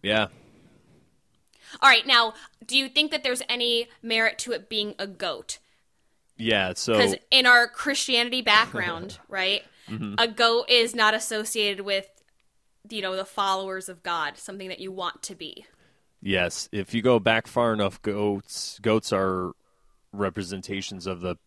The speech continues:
Speaker 1: god Pan, who was a half man, half goat god, who was kind of like the god of decadence and of earthly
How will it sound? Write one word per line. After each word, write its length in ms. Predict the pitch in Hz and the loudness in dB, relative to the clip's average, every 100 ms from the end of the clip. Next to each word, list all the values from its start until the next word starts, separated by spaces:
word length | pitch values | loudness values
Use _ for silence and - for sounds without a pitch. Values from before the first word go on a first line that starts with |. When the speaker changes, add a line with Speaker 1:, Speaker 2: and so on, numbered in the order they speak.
| _ _ | _ _
Speaker 1:
god 300 | - 90 87 - | -4 -2 -4 -8
Pan, 540 | 90 92 98 110 120 _ _ - _ _ _ _ _ - | -8 -4 -4 -4 -12 _ _ -20 _ _ _ _ _ 0
who 200 | 104 95 | 2 4
was 280 | 98 90 | 4 2
a 60 | 92 | -2
half 300 | 98 95 - | 0 0 0
man, 300 | 101 101 98 | 0 0 0
half 300 | 92 95 - | 0 -2 -2
goat 300 | 98 98 110 - | 0 2 0 2
god, 400 | 113 110 113 113 95 | 2 4 2 0 0
who 360 | 95 92 87 87 | 2 4 2 0
was 220 | 71 92 - | -2 -4 -4
kind 280 | 104 98 98 | -2 0 0
of 400 | 92 85 - - - _ - | -2 -4 -12 -20 -20 _ -8
like 140 | 92 | -6
the 80 | 104 | -2
god 240 | 98 98 95 | 2 4 2
of 120 | - | 0
decadence 760 | 101 92 101 101 101 - - - | 0 0 -2 -2 -4 -10 -10 -8
and 300 | 107 98 95 - | -6 -4 -6 -4
of 200 | 110 95 - | -6 -4 -6
earthly 760 | 110 - 101 107 101 98 92 | -6 -6 -6 -4 -4 -4 -8